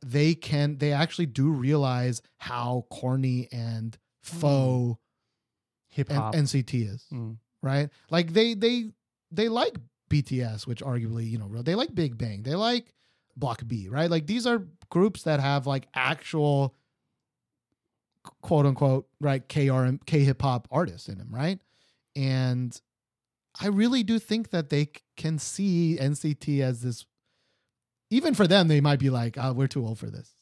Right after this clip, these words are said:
Speaker 1: Like, right? Maybe elementary school kids are fucking loving N C T. I don't know. Right? Like, this actually, that makes sense to me. Like, it actually makes sense to me why elementary school kids would like N C T.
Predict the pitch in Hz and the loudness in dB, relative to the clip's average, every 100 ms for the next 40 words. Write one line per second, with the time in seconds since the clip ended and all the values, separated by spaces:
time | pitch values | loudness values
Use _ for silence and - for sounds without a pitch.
0 | _ 151 185 175 160 - _ _ _ _ | _ 6 8 8 6 -8 _ _ _ _
1 | - 185 247 320 214 226 190 190 240 - | 2 4 6 8 10 10 8 6 0 0
2 | 160 139 143 127 123 139 123 120 120 117 | 2 4 4 4 2 0 0 0 0 -2
3 | 113 110 113 104 - 143 127 110 135 - | -2 -4 -6 -8 -2 0 0 -2 -6 -12
4 | _ _ _ _ _ 170 185 262 262 240 | _ _ _ _ _ 2 4 4 2 2
5 | 330 254 302 - 247 208 196 196 240 240 | 2 4 2 4 6 6 6 6 6 6
6 | 247 - 453 - 131 113 143 226 254 294 | 2 -2 -6 -4 -6 -2 0 2 4 4
7 | 453 403 233 214 185 165 156 143 131 135 | 4 0 0 2 0 0 2 2 0 -2
8 | 127 110 120 139 - 113 113 110 95 92 | -4 -6 -8 -10 -10 -10 -10 -10 -10 -12
9 | 98 98 - 123 - | -14 -18 -18 -20 -20